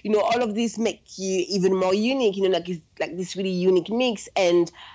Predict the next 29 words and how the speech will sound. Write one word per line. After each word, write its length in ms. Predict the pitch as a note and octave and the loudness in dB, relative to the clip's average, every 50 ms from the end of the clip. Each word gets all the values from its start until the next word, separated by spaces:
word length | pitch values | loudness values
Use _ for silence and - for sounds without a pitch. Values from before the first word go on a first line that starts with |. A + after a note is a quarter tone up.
| - - _ - - - - - | -20 -20 _ -20 -20 -12 -6 -2
I 120 | - F#3+ F#3+ | 0 2 2
am 340 | F#3+ F#3 F3 F3 F3+ F3+ - - | 2 2 2 2 0 0 -2 -4
me, 440 | G3+ A3 A#3 B3+ B3 A#3+ G#3 F#3+ - | -4 -2 0 0 0 0 0 0 0
and 220 | - F3+ F#3 F3+ | 2 0 2 2
that, 220 | F#3 F#3 F#3 - F3+ | 0 0 0 0 0
you 80 | F#3+ F#3 | 0 0
know, 80 | F3+ E3 | 0 0
I 120 | - F#3+ F3+ | 0 -2 -2
was 180 | E3 F#3 F3+ | 0 0 0
not 200 | G3 F#3+ - - - | 0 -2 -2 -4 -6
copying 380 | - B3 G#3+ C4+ C4+ B3 A#3 | -6 -4 -2 -2 0 0 2
anyone. 680 | G3+ F#3 F3+ F3+ F3 E3+ D#3+ D#3 D3+ D#3 E3 E3 D#3+ - - - - _ _ _ _ _ - | 2 4 2 2 2 2 0 0 0 0 -2 -2 -4 -6 -12 -20 -20 _ _ _ _ _ -2
And 140 | F#3+ F#3+ F#3 | 0 0 0
I 40 | G3 | 0
think, 320 | F#3+ - A3+ G3+ G3 F#3 - | 0 0 0 2 0 0 0
you 60 | G3 | 0
know, 100 | F3+ F3 | 0 0
like, 200 | E3+ E3 E3+ - - | 2 0 -2 -2 -4
exploring 480 | F#3+ F#3+ - - G3+ G#3 G#3 G3 G3 F#3+ | -6 -6 -6 -4 -2 0 2 2 2 2
your 100 | F#3 G3 | 0 -2
style 300 | F#3+ - - G3 G3 F#3 | -4 -4 -4 -2 0 2
and 180 | F3+ F#3 F3 E3+ | 2 2 0 2
wearing 380 | F#3 G3 G#3 G#3+ G3+ G3 F#3 | 2 2 2 2 2 2 2
whatever 280 | E3+ F3+ E3+ E3+ E3 E3 | 2 0 0 0 -2 -4
you 180 | E3+ E3+ E3 E3 | -4 -4 -6 -4
want 540 | E3 G3 G3 F#3 F3 E3 E3+ F3 - - - _ _ _ _ _ _ _ _ _ _ - | -2 0 0 0 -2 -4 -6 -10 -14 -18 -20 _ _ _ _ _ _ _ _ _ _ -12
a-, 200 | - - - F#3 | -12 -6 -4 -2
and 160 | G3 G3 G3 | -2 0 0
not 180 | G3+ F#3+ F3 | 0 -2 -2